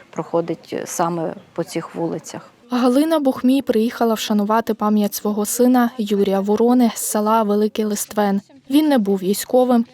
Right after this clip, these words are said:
Speaker 2: професійно займався боксом. З перших днів пішов до тероборони у Чернігові, потім вступив до лав З С У та був направлений у Лукашівку.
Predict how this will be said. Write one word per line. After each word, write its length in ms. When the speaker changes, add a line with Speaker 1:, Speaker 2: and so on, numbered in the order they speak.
Speaker 2:
професійно 640
займався 540
боксом. 580
З 100
перших 400
днів 280
пішов 400
до 160
тероборони 720
у 100
Чернігові, 800
потім 320
вступив 500
до 140
лав 200
З 120
С 300
У 180
та 100
був 220
направлений 760
у 80
Лукашівку. 840